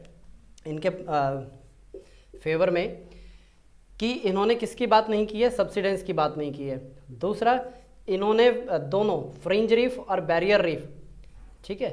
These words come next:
Barrier reef और fringe reef दोनों की presence किसके चारों तरफ,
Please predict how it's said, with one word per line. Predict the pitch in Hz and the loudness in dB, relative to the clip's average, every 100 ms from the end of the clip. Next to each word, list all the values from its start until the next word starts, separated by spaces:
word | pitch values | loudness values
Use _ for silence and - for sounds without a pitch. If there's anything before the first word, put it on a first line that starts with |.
| - - - _ - - - _ _ - | -8 -20 -20 _ -20 -20 -20 _ _ -8
Barrier | 143 160 185 214 | 0 2 4 2
reef | 226 254 - - - - - | 2 -2 -6 -18 -20 -20 -2
और | 180 214 | 0 0
fringe | 190 190 180 | -2 -2 0
reef | 165 131 - 143 | -2 -4 -10 -2
दोनों | 170 190 220 | 0 2 0
की | 220 240 247 | 0 -4 -4
presence | - 170 180 196 196 - - - | -2 -2 -2 -4 -6 -18 -14 -6
किसके | 190 - 214 | -4 0 2
चारों | 208 196 190 | 4 2 2
तरफ, | 233 240 | 0 -2